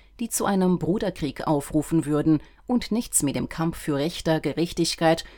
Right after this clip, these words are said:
oder Demokratie zu tun hätten, Vučević verkündete. Das sind alles falsche und leere Parolen der Protestler, die aggressiv gegen die Verfassung und die Gesetze verstoßen,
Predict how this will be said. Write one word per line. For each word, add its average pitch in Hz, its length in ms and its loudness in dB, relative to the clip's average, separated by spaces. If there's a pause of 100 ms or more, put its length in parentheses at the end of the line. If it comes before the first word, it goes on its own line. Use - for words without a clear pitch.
(100)
oder 233 240 0
Demokratie 185 600 0
zu - 160 -2
tun 139 240 -4
hätten, - 400 -10 (320)
Vučević - 600 -4
verkündete. - 680 -4 (400)
Das 269 200 2
sind 254 180 4
alles 226 300 -2
falsche 190 480 -2
und 180 160 0
leere 170 300 2
Parolen 165 520 0
der 131 140 -4
Protestler, 143 680 -4 (300)
die 233 120 2
aggressiv 196 580 -2
gegen 147 260 2
die 143 120 -2
Verfassung 170 520 0
und 170 220 0
die 175 100 2
Gesetze 175 460 0
verstoßen, 139 600 -4